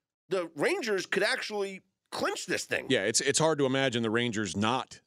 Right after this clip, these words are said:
Speaker 2: uh, winning the division now with a two and a half game lead and three coming up against a, a dead cat Angels team.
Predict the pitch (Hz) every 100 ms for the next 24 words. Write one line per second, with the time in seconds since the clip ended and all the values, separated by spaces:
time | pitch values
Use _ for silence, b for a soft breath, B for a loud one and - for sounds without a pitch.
0 | - 101 90 90 98 104 95 90 92 95
1 | 90 92 85 85 92 - 120 110 110 -
2 | 110 104 110 117 113 - 104 95 101 -
3 | - 113 117 113 110 110 110 104 101 101
4 | 98 90 104 82 113 107 95 - 107 107
5 | - 110 117 104 95 - 101 98